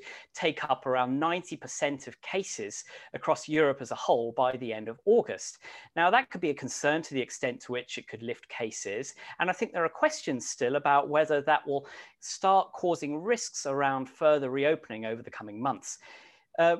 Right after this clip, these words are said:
where we do take heart is from the fact that in the U K, where we are seeing rising case numbers,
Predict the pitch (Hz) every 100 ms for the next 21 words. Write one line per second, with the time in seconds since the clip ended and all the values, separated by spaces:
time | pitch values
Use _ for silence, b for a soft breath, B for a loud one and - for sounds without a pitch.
0 | 233 196 226 277 269 240 208 214 - 254
1 | 262 233 - 180 - - 214 208 - 160
2 | - 156 147 185 143 - - 175 160 165
3 | 151 - - 202 196 247 139 147 143 135
4 | 135 - 139 139 196 196 - 147 123 123
5 | 123 123 113 147 147 - 117 107 107 -